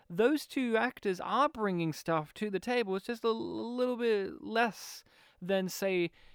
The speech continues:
a little less showy than, than Jimmy Stewart or the guy who plays Doctor Chumley or, or, or, um,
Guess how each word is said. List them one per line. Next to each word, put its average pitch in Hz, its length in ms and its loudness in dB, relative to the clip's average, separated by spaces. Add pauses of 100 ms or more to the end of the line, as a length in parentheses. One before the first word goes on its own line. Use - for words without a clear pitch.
a 214 40 -8
little 254 180 4
less 226 160 6
showy 208 520 6
than, 151 440 -2
than 160 200 2
Jimmy 175 280 4
Stewart 185 500 2
or 151 140 2
the 147 100 0
guy 160 240 4
who 160 80 2
plays 160 320 0
Doctor 160 320 0
Chumley 165 800 0
or, 151 640 2 (600)
or, 160 380 8
or, 151 480 2
um, 147 680 0